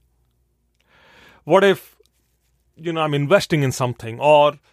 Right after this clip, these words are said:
I'm starting something, or I'm buying something? My understanding is maybe it's not right. Maybe this is not something I should do now. Or maybe this is something that I think I'm s-, over-expanding myself to do it or overspending myself to do it.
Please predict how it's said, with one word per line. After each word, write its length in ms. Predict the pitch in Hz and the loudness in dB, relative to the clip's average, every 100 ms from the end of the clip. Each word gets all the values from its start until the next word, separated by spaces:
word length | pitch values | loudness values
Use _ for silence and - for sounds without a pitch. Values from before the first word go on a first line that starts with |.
| _ 139 | _ -12
I'm 100 | 131 | -10
starting 460 | - 160 160 143 | -4 -2 -2 -4
something, 440 | 120 120 110 123 135 | -6 -10 -10 -8 2
or 260 | 156 147 | 4 4
I'm 180 | 143 123 | 2 -2
buying 320 | 143 156 147 | 0 0 0
something? 480 | - 120 113 123 120 - - _ _ _ - _ _ _ _ _ | -4 -10 -10 -14 -16 -18 -20 _ _ _ -20 _ _ _ _ _
My 420 | - 185 170 165 - | -10 -2 0 0 -4
understanding 640 | 170 165 - 190 190 175 156 | -6 -6 -2 0 0 0 2
is 320 | 147 131 - | 2 0 -4
maybe 240 | 196 214 | -2 -2
it's 160 | 208 - | -2 0
not 240 | 156 131 | 0 2
right. 180 | 127 127 | 0 -2
Maybe 220 | 180 190 | -2 -2
this 260 | 170 160 - | -4 -6 -4
is 300 | 160 135 135 | -6 -8 -2
not 180 | 156 147 | -2 0
something 360 | 147 147 143 | -4 -4 -2
I 60 | 135 | -4
should 220 | - 117 | -6 -4
do 140 | 143 | -2
now. 180 | 131 117 | 0 -2
Or 40 | 117 | 0
maybe 300 | 165 180 175 | 0 2 0
this 160 | 135 | -2
is 80 | 147 | -6
something 380 | 151 139 151 147 | -6 -4 -4 -2
that 140 | 139 | 0
I 100 | 135 | 0
think 280 | 131 - 160 | -2 -2 0
I'm 160 | 143 123 | -2 -6
s-, 100 | - - - - | -14 -20 -20 -2
over-expanding 1160 | 165 160 156 151 - - - - - 160 151 139 | 0 2 2 0 -6 -10 -8 -4 0 0 0 -2
myself 380 | 123 - 131 131 | -6 -6 -6 -4
to 80 | |
do 220 | 113 151 151 | -2 0 0
it 140 | 139 _ - | -2 _ -4
or 100 | 139 | -2
overspending 640 | 147 147 - 147 147 185 | 0 -2 -2 0 0 0
myself 320 | 156 127 143 127 | -2 -4 -6 -6
to 60 | |
do 200 | 135 165 | -2 2
it. 120 | 170 | 2